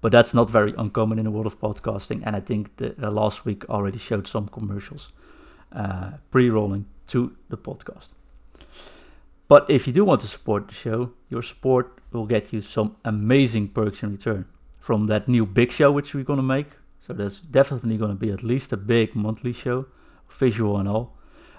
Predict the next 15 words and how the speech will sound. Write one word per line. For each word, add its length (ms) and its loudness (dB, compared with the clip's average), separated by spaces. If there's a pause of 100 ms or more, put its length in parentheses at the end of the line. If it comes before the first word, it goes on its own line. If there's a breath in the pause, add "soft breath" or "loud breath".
A 140 4
whole 220 6
new 180 2
Discord 560 0
which 160 -10
I've 180 -4
built, 320 0
which 240 -10
is 60 -12
going 180 -2
to 80 -12
breed 460 -4
positivity 680 -6
and 300 -4
helpfulness. 680 -4